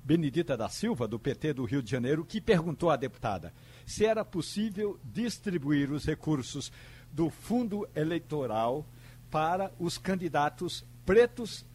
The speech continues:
e pardos. O que o T S E decidiu foi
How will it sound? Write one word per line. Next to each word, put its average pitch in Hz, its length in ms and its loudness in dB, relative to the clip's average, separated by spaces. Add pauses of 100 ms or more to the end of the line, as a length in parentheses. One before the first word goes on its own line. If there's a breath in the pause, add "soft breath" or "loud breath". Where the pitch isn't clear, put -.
e 202 100 0
pardos. 98 720 -4 (540 soft breath)
O 220 100 -2
que 254 140 -2
o 240 80 -2
T 180 140 -2
S 160 320 0
E 123 280 2
decidiu 170 540 -2
foi 143 340 0